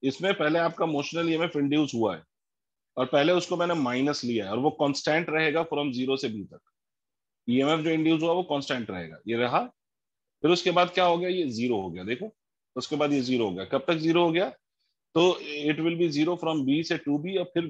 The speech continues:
back to two B से B, और उसके बाद फिर इंड्यूस हुआ और constant है,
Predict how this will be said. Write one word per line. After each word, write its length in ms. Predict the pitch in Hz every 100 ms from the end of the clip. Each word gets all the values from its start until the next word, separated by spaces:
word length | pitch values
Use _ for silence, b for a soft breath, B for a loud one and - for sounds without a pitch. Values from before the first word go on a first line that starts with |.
| 127
back 200 | 120 147 - -
to 160 | 185
two 220 | 175 135 143
B 160 | 156
से 140 | 147 117
B, 120 | 95 - _ _ _ _ -
और 80 | 127
उसके 180 | -
बाद 180 | 165 170 165
फिर 260 | 190 196 - _ _ _ 151
इंड्यूस 460 | 156 160 175 170
हुआ 180 | 160 208
और 200 | - 143
constant 580 | 143 143 - 156 170 170
है, 160 | 196